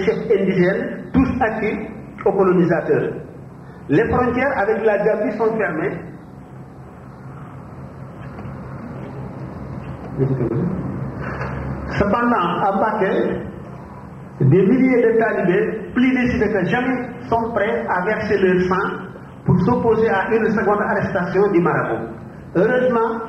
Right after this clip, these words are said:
le marabout, faisant preuve d'une intelligence, d'un sang-froid et d'une grâce divine hors portée du commun des mortels,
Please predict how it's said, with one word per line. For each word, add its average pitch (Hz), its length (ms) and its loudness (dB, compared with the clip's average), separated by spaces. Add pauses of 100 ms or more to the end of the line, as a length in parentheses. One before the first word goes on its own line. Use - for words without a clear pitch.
(280)
le 170 140 4
marabout, 233 460 2
faisant 277 420 2
preuve - 380 4
d'une 233 180 2
intelligence, 214 880 0
d'un 180 240 6
sang-froid - 840 0
et - 60 2
d'une 220 240 2
grâce 208 480 0
divine 214 500 2
hors 233 260 2
portée 208 480 0
du 175 100 0
commun 202 280 2
des 180 100 4
mortels, 185 600 0